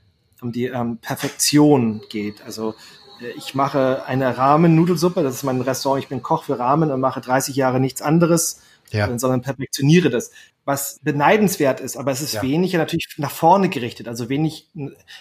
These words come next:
Speaker 1: Innovation. Ähm, bist du auch so ein Typ, der sagt, ähm, „Das kann ich auch, das mache ich auch, immer, ich versuche das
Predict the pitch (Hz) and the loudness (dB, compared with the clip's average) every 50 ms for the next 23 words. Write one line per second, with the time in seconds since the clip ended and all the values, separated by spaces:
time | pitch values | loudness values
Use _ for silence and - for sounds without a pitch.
0 | _ _ - 143 147 143 147 139 139 - - - - 180 208 220 156 120 120 - | _ _ -2 0 2 2 2 2 0 -2 -6 0 2 4 4 6 4 4 2 -2
1 | - 123 123 127 123 123 123 127 127 _ - - - _ _ _ _ _ - 139 | -4 -4 -2 -2 -2 -2 -4 -6 -8 _ -20 -20 -20 _ _ _ _ _ -14 -2
2 | 117 165 156 - - 160 98 117 151 185 - - 240 226 - - - 233 - - | -2 -2 -2 2 0 0 2 2 0 0 2 2 0 0 2 0 -4 -2 -2 -2
3 | 190 175 185 165 165 180 190 - - - _ - - - _ _ _ - 147 143 | -2 0 0 0 0 0 -2 -4 -12 -20 _ -20 -20 -20 _ _ _ -4 -2 -2
4 | 151 143 143 151 - _ _ _ - 135 - - - 156 196 202 226 190 - 151 | 0 -2 -4 -4 -8 _ _ _ -6 -6 -4 0 2 2 2 2 0 -2 -2 -2
5 | 123 - 131 131 147 - 226 185 - - 151 185 - - - - - 160 180 196 | -4 -2 0 0 0 0 0 -4 -4 -4 -4 -4 -6 -6 -10 -2 2 4 4 6
6 | 185 185 175 135 143 - - 151 127 127 175 175 180 160 151 156 - | 4 4 2 0 -4 -4 -4 -4 -2 -2 -2 -2 0 -2 -2 -2 -4